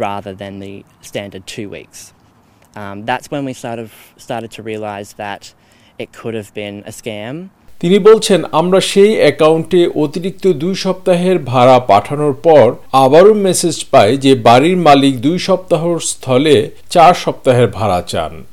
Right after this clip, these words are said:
Speaker 2: তখনই আমরা বুঝতে পারি যে এটি একটি প্রতারণা হতে যাচ্ছে।" মিস্টার ফিলিপনো ব্যাংকের সাথে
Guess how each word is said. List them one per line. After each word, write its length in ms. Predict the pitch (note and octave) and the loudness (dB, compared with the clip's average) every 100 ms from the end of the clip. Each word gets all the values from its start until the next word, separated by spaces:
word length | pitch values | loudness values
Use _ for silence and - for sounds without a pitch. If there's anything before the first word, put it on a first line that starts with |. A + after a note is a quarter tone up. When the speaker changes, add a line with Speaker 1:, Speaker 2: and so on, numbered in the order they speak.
| - | -10
Speaker 2:
তখনই 380 | - E3 A3 A3 | -2 0 2 2
আমরা 200 | A3 G#3+ | 4 4
বুঝতে 320 | F#3 E3+ - | 4 0 0
পারি 260 | G3+ F#3+ D#3 | 0 2 0
যে 160 | B2+ D3+ | 0 -2
এটি 320 | D3+ - E3+ | -2 -4 -8
একটি 240 | - D3+ | -6 -8
প্রতারণা 840 | C3 - C#3+ - D3 A#2+ G#2+ F2+ F2+ - | -8 -4 -4 0 2 2 0 -4 -6 -12
হতে 320 | - D#3 A2+ | -8 -6 -4
যাচ্ছে।" 600 | F#2 E2+ - - F#2 D#2 - - E3+ | -4 -6 -8 -10 -10 -12 -16 -14 -8
মিস্টার 260 | E3+ G#3+ | -2 2
ফিলিপনো 920 | G#3 G#3+ G#3 G#3 G#3+ G#3+ G3+ C#3+ B3 C#4 | 2 0 -2 -2 2 2 2 -2 -4 -6
ব্যাংকের 400 | A#2 C#3 C#3+ G3 | 2 2 4 0
সাথে 260 | F#3+ G3 | 0 0